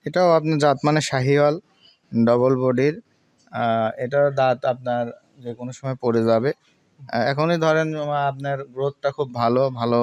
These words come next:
আপনার, আহ, গোশও লাগা শুরু হয়েছে, সুস্থ সবল আছে, চামড়া টামড়া ঢিলা ঢালা আছে। আসলে এগুলি সব খামার উপযোগী গরু ভাই। আসলে এই গরু দিয়ে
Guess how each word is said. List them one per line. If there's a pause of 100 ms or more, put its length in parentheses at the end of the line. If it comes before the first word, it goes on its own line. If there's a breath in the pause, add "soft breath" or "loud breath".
(100)
আপনার,
আহ, (260)
গোশও
লাগা
শুরু
হয়েছে, (380 soft breath)
সুস্থ
সবল
আছে,
চামড়া
টামড়া
ঢিলা
ঢালা
আছে। (680 soft breath)
আসলে
এগুলি
সব
খামার
উপযোগী
গরু
ভাই।
আসলে
এই
গরু
দিয়ে